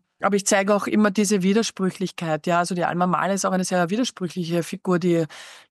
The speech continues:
die einerseits ein, dann einem jüdischen Mann mit dem Franz Werfel dann über die Pyrenäen, äh, ausgewandert ist,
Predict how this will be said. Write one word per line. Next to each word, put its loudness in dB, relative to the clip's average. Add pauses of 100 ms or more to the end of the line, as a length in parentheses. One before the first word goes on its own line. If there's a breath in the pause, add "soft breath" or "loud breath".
die 2 (140)
einerseits 2
ein, 0
dann 2
einem 6
jüdischen 2
Mann 0
mit -4
dem -2
Franz 0
Werfel 0
dann 2
über 2
die 2
Pyrenäen, 0
äh, -10
ausgewandert 0
ist, -4